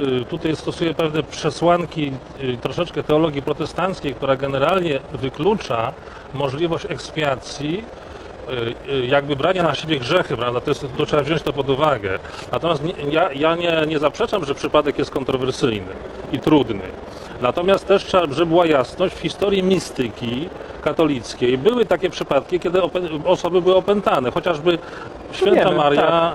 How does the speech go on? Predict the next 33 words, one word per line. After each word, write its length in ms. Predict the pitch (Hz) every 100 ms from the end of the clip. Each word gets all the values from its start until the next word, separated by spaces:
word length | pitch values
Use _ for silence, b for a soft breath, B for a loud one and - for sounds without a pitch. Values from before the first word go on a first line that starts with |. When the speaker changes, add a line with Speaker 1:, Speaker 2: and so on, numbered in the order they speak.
| 147
Speaker 1:
y, 880 | 151 143 139 139 131 135 135 139 139
Speaker 2:
To 60 |
wiemy, 140 | 285 285
Speaker 1:
błogosławiona 360 | 165 180 160 220
Speaker 2:
ale, 120 | 262 135
ale 180 | 208 247
jest 140 | 311
Speaker 1:
Maria 120 | 294
Speaker 2:
jak- 80 | 156
Speaker 1:
od 80 | 147
Jezusa, 520 | 151 135 131 139 143
prawda, 280 | 151 143 147
Karmelitaka, 520 | 151 147 151 139 147
która 240 | 139 160 151 B B -
przez 160 | 165
czterdzieści, 580 | - 170 156 202 - 160
co 100 | 165
najmniej 260 | 175 185 160
czterdzieści 420 | 170 160 151 151
dni 120 | 170
była 120 | 165
opętana. 520 | 147 156 147 143 156 180 -
Co 100 | 214
to 100 | 202
znaczy? 240 | 180 170 156
Bo 100 | 156
co, 140 | 208 208
co 120 | 202
znaczy 220 | 196 190
opętanie? 420 | 170 147 127 104 B B 175
Utrata 340 | 160 208 190
kontroli. 560 | - 196 - 160 104 92 - - B B -
Jeżeli, 280 | 143 151 220